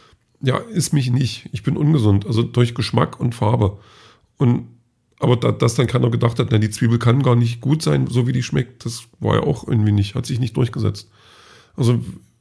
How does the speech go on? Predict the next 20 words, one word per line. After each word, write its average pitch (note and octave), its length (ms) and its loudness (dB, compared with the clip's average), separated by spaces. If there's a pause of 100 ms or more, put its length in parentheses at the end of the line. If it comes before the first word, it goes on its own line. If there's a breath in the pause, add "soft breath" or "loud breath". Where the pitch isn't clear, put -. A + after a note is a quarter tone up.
(120)
in B2 100 2
einer A2 140 6
Welt B2+ 240 4
zu E3+ 120 0
leben, C#3+ 380 0
wo A#2+ 80 2
man B2+ 220 2
jetzt A#2+ 180 -2
sagt, B2 300 -2 (1000 soft breath)
wo A#2+ 100 4
man A#2+ 180 6
nur D3+ 180 6
Sachen D3 320 0
hat, C3 160 -2
die G#2+ 140 0
wirklich D#3+ 320 -2
alle B2+ 160 -2
total A2+ 340 -2
lecker E3 300 0
sind, G#2 320 0